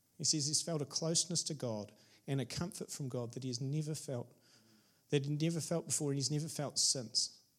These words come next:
And the honesty and the truth required to make our hearts re-, vulnerable to God is worth it. God is not afraid of your pain. He's not afraid of your disappointment.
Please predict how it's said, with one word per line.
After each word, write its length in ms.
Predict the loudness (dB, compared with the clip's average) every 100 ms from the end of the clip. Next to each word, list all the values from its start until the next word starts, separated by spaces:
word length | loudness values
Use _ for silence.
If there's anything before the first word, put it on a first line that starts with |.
| _ _ _ _
And 120 | 2 4
the 160 | 4 4
honesty 640 | 6 6 4 4 2 2
and 100 | 2
the 60 |
truth 560 | 0 0 0 0 0 -4
required 340 | -6 -4 -2
to 60 | -2
make 220 | -2 -2
our 80 | -4
hearts 460 | -4 -4 -2 -2 -2
re-, 80 | -10 -10
vulnerable 520 | -6 0 2 2 0
to 60 | -2
God 280 | -2 -2 -2
is 200 | 0 0
worth 320 | 0 -4 -4
it. 80 | -10 -14 _ -20 -20 -20 _ _ _ _ -4
God 420 | 2 4 4 2 -2
is 280 | -2 -2 -4
not 280 | -4 -4 -8
afraid 460 | -10 -4 0 2 2
of 100 | 0
your 120 | -4
pain. 420 | -6 -8 -8 -8 -12 _ _ -20 _ _ _ _ _ _ 0
He's 200 | 2 4
not 200 | 4 4
afraid 340 | 2 0 0
of 100 | 0
your 80 | -2
disappointment. 680 | -2 -2 -4 -6 -8 -8